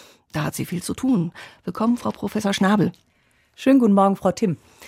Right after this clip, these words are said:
Speaker 1: Haben Sie heute schon in Ihren Instagram-Account geguckt?
Speaker 2: Ja, ich habe schon einmal, äh, bei Instagram nachgeschaut, ähm, aber ich habe auch schon ein bisschen bei, äh, Twitter nachgesehen, was heute so passiert.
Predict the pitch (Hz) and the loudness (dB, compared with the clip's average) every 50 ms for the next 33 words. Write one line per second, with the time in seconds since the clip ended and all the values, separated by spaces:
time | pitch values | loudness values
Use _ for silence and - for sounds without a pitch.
0 | - - _ - 202 214 208 214 220 226 226 - 226 208 196 185 - - 175 175 | -20 -10 _ 2 2 4 4 4 4 2 2 0 0 0 0 -2 -2 -2 0 0
1 | 180 180 - 226 302 - - - - 175 170 - 151 143 139 156 - - 170 - | 0 0 0 -2 -2 -2 -6 -10 -10 -10 -8 -6 -6 -6 -4 -6 -6 -8 -10 -10
2 | - - 147 156 170 - - - 160 - - - 240 - - - - - _ - | -8 -8 -6 -6 -8 -10 -12 -14 -16 -12 -10 -10 -10 -10 -12 -20 -20 -20 _ -20
3 | _ _ _ _ _ _ _ _ _ - 151 151 175 214 233 - 214 214 214 - | _ _ _ _ _ _ _ _ _ -4 0 0 2 2 2 2 0 0 0 0
4 | 220 190 - 196 214 220 214 208 208 202 196 208 - - 185 185 180 175 - 185 | -2 0 2 2 2 4 4 4 2 2 0 -2 -2 0 0 0 0 0 0 0
5 | 185 - 175 240 - - 240 208 214 220 214 202 202 214 - - 202 - - 214 | 0 0 -2 -4 -4 -4 -4 -2 -2 -2 0 -2 -2 -4 -4 -6 -10 -8 -6 -4
6 | 202 196 196 196 196 - - - - - 185 185 180 180 - - 180 170 175 170 | -4 -2 -2 -4 -6 -10 -14 -14 -10 -6 -6 -4 -4 -6 -6 -6 -6 -4 -4 -4
7 | 170 - 185 175 - 175 175 165 - - - - 185 170 175 160 165 - - 165 | -4 -4 -4 -4 -4 -4 -4 -6 -8 -10 -8 -6 -4 -4 -4 -4 -6 -6 -6 -4
8 | 170 151 185 180 - - 170 156 160 151 170 160 156 156 156 156 156 - - - | -2 -2 -4 -4 -2 -4 -4 -2 -2 -2 -2 -2 0 0 -2 -2 -2 -4 -4 -4
9 | 156 156 - - - 214 226 - 220 190 180 175 170 - - 180 147 156 175 170 | -4 -6 -6 -4 -2 -2 0 2 2 2 2 2 0 -2 -4 -4 -4 -2 -2 -2
10 | 170 165 151 160 147 - - - - - - 160 156 147 151 131 143 - - 139 | -2 -2 -2 -4 -4 -4 -8 -10 -10 -8 -6 -6 -4 -4 -6 -8 -8 -8 -8 -10
11 | - - 135 131 | -10 -8 -10 -10